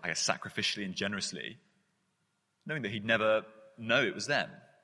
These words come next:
He'd never be able to thank them. And loving the difficult. I imagine we all probably have someone who springs to mind.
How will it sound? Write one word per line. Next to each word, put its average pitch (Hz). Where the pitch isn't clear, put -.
He'd 101
never 107
be 98
able 90
to 107
thank 107
them. 71
And 127
loving 156
the 131
difficult. -
I -
imagine 87
we 87
all 90
probably 82
have 80
someone 80
who 80
springs 82
to 85
mind. 76